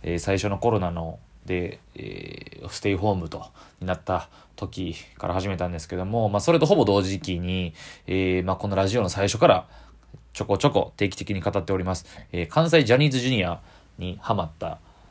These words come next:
んですね。はい。で、まあ、そこから、だからなので、一年半ぐらい、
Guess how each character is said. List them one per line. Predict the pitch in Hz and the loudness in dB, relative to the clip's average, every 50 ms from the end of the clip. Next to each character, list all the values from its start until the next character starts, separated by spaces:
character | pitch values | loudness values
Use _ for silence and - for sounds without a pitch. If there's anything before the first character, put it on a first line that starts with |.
| _ _ - | _ _ -10
ん | 95 | -6
で | 87 87 | -6 -6
す | 85 - | -6 -2
ね。 | 92 131 180 - - - _ | -2 -2 -2 -2 -6 -16 _
は | - 101 92 | -2 -2 -2
い。 | 80 - - - | -2 -2 -8 -8
で、 | - 143 170 170 160 | -2 2 2 4 4
ま | 151 139 117 | 6 4 4
あ、 | |
そ | - - 117 107 | 2 2 -4 0
こ | 123 135 - | 0 0 2
か | - 196 190 | 4 4 8
ら、 | - 101 92 82 - - - - - - _ _ - _ _ _ _ - _ - | 8 8 6 4 -2 -8 -18 -20 -20 -20 _ _ -20 _ _ _ _ -20 _ -8
だ | 101 98 92 | -4 -4 -2
か | 90 90 | 0 -2
ら | 90 90 | -2 -2
な | 90 92 | -2 -4
の | 92 87 85 | -4 -4 -6
で、 | 85 85 92 | -6 -6 -8
一 | 95 - - - 151 151 | -6 -6 0 2 4 4
年 | 151 151 151 147 | 6 6 6 4
半 | 127 147 147 143 143 | 4 4 4 4 6
ぐ | 139 131 | 8 8
ら | 113 92 | 8 6
い、 | 80 76 | 6 0